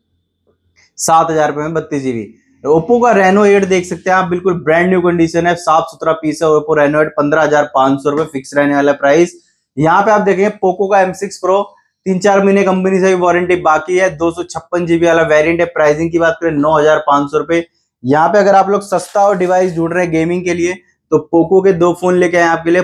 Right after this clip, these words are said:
Poco का एफ वन लेके आए हैं, Snapdragon आठ सौ पैंतालीस होता है इसके अंदर, साफ सुथरे पीस है। छह जीबी चौसठ जीबी वाला वेरिएंट आपको प-, पचपन सौ रुपए में दे देंगे। छह जीबी एक सौ अट्ठाईस वाला छह हजार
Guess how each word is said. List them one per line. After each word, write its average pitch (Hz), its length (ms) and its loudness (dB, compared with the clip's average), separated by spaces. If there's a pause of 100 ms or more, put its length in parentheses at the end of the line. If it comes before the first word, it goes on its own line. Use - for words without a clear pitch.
Poco 170 360 0
का 180 140 2
एफ 151 180 0
वन 170 120 -2
लेके 165 240 2
आए 165 160 2
हैं, 180 140 -2 (240)
Snapdragon 175 640 2
आठ 165 180 0
सौ 175 120 -6
पैंतालीस 165 500 0
होता 156 140 -2
है 160 60 0
इसके 160 160 -6
अंदर, 160 160 0
साफ 160 400 -2
सुथरे 165 240 -2
पीस 156 260 -4
है। 170 120 2 (400)
छह 190 240 2
जीबी 202 240 2
चौसठ 190 320 0
जीबी 190 200 0
वाला 185 160 2
वेरिएंट 180 360 0
आपको 175 300 -2
प-, 156 320 -2
पचपन 165 340 -4
सौ 180 140 -2
रुपए 175 140 -2
में 180 100 2
दे 175 100 2
देंगे। 175 340 2 (380)
छह 190 260 0
जीबी 202 160 2
एक 185 120 2
सौ 196 60 0
अट्ठाईस 180 380 0
वाला 185 280 2
छह 170 280 -2
हजार 175 240 2